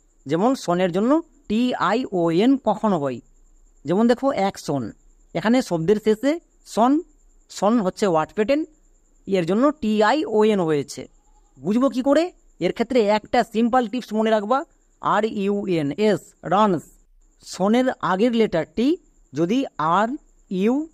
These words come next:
এন এস এই চারটির যে কোনো একটি থাকে, তখন সনের জন্য এস আই ও এন ইউজ করব। এবং এই চারটির যে কোনো একটিও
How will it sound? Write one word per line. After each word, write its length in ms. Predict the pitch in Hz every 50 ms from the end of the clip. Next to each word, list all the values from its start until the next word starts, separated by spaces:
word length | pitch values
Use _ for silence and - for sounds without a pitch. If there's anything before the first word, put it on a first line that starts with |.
| _ - 180 170
এন 120 | 170 175 180 185 - - 208 208
এস 120 | 190 151 - - - _ _ _ _ -
এই 120 | 175 180 170
চারটির 480 | - - 180 180 - _ - 240 240 214
যে 120 | 156 180
কোনো 200 | 180 - 196 202 180 170 196 208
একটি 240 | 208 - - 226 208
থাকে, 360 | - - 160 135 - 165 143 120 - - _ _ _ _ _ _ _ -
তখন 260 | 185 190 - - 262 285
সনের 340 | - - - 185 185 190 170
জন্য 200 | 156 185 220 254 302 330 - _ _ _ _ - 196 240
এস 120 | 262 247 - - - -
আই 180 | - 190 226 269 269 - -
ও 60 | 214 196 202
এন 180 | 214 220 208
ইউজ 200 | 202 190 170 - - -
করব। 180 | 147 143 127 117 117 113 - _ _ _ _ _ _ _ _
এবং 240 | - 165 160 175 226 285 330 339 - 190
এই 80 | 180 170 165 -
চারটির 420 | 190 175 185 - _ - 233 262 254 - _ _ _ _ _ _
যে 180 | - 127 147 208
কোনো 180 | 214 233 240 240 208 165 175 202
একটিও 320 | 202 - - 247 277 294